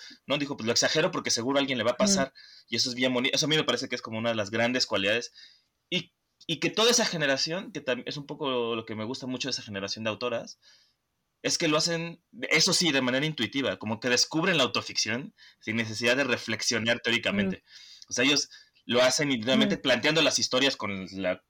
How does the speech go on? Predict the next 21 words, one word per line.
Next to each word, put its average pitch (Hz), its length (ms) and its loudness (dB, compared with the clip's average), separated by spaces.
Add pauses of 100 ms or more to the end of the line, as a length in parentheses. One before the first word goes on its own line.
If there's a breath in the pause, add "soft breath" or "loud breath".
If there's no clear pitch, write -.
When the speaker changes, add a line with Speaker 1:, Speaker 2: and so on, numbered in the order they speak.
(120)
Speaker 1:
la 90 140 -6
cosa 110 220 -6
más 107 180 0
sesuda 107 340 0
de 101 100 2
la 95 60 -2
historia. 123 480 -2 (500 soft breath)
Speaker 2:
Pero 320 160 12
es, - 80 8 (140)
pero 554 120 4
es - 160 6
que 349 120 8
lo 359 60 12
que - 200 0
pasa 294 300 8
es 294 160 8
que, - 460 12 (500)
o 233 40 12
sea, 254 200 12
llegan 269 540 12 (360)
in-, 226 280 6